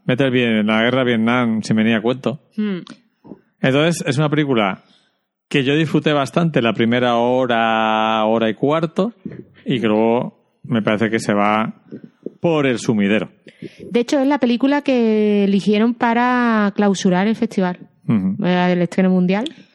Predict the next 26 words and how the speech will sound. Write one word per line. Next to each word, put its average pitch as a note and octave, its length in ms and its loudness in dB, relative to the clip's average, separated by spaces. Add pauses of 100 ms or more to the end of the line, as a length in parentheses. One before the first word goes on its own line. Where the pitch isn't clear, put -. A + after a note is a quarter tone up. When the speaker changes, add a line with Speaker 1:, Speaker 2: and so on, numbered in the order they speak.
(140)
Speaker 2:
Lo G3 140 2
mismo. B2+ 140 2
Speaker 1:
Normalmente D#3 600 2
eligen D3 520 0
una C#3 220 0
película B2+ 880 0
así A#2+ 180 -2
comercial, C#3 580 -2 (840)
eh, A2+ 720 2
que A#2+ 80 0
es G#2+ 80 -2
estreno A#2+ 260 -2
mundial, A#2 300 0
porque A#2 160 0
creo A2+ 120 2
que A#2+ 60 0
se A#2+ 80 -2
estrena A#2+ 560 -2
en G#2+ 180 -6
noviembre A#2 540 -2
en A#2 60 0
España, D3 340 -2
octubre, B2 260 0
noviembre. C#3 400 -2 (800)
Y B2+ 440 2
bueno, A#2+ 340 0